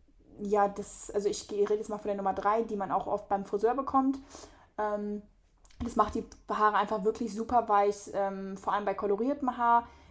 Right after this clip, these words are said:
ist es einfach eine sehr, sehr gute Technik, die man anwenden kann, damit die Haare halt wirklich geschützt bleiben, damit die halt nicht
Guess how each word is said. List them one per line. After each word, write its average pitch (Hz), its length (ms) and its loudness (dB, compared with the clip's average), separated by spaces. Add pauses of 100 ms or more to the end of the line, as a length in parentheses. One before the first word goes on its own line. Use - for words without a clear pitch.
(100)
ist 220 200 -2
es 220 100 -6
einfach 202 500 -2
eine 202 300 -6
sehr, 208 220 2
sehr 214 100 4
gute 202 560 -2
Technik, 226 440 -6
die 220 60 -4
man 208 120 -4
anwenden 208 360 -4
kann, 202 180 -8
damit 196 200 -4
die 208 140 -2
Haare 190 200 0
halt 190 140 -2
wirklich - 220 -10
geschützt 247 400 -4
bleiben, 208 320 2
damit 196 240 -4
die 208 100 0
halt 196 160 -4
nicht 196 240 -12